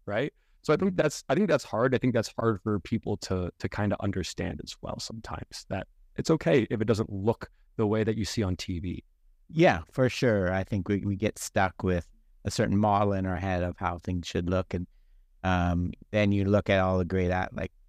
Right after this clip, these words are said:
Speaker 2: and they don't look th-, that way all the time, right? <laughs> You know, so it's, it's
Speaker 1: Yeah.
Speaker 2: kind of a mis-, misleading and sometimes, yeah.
Speaker 1: Yeah, and the thing, again, like, we talked kinda a little bit about, about variation before, but there's gonna be natural variation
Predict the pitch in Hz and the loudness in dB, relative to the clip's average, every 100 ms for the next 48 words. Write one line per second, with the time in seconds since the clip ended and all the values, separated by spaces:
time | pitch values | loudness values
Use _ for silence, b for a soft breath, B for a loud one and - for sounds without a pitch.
0 | _ - - - 95 95 95 117 110 98 | _ -10 -10 -4 0 2 4 4 4 2
1 | 90 - - - 101 - 101 98 90 87 | -2 -10 -16 -4 -4 0 0 2 0 -2
2 | 87 - - 107 104 - 180 151 147 147 | -4 -6 -8 -6 -6 2 4 6 6 4
3 | 143 127 113 - 117 - - 107 101 98 | 2 2 0 0 -2 -2 0 0 0 -6
4 | _ _ _ 101 98 - 98 92 - 98 | _ _ _ -2 -2 -2 -2 -2 0 0
5 | 95 92 90 90 87 92 92 - 92 87 | 0 0 -2 -4 -4 -4 -6 -10 -10 -10
6 | 87 _ _ _ _ _ 214 - 139 127 | -10 _ _ _ _ _ 2 4 2 2
7 | 123 127 135 113 101 98 - _ - 127 | 2 0 2 2 2 -2 -8 _ -10 0
8 | 147 135 147 131 117 110 104 - - _ | 2 2 0 0 2 0 0 -4 -8 _
9 | 110 104 - 104 104 101 98 95 98 90 | -4 -4 -2 0 0 0 -2 -4 -6 -8
10 | 82 - 139 98 104 127 - 147 156 120 | -10 -4 -2 0 0 0 2 2 4 2
11 | 101 113 120 104 107 101 101 - 101 95 | 2 0 0 2 2 2 0 0 -2 -2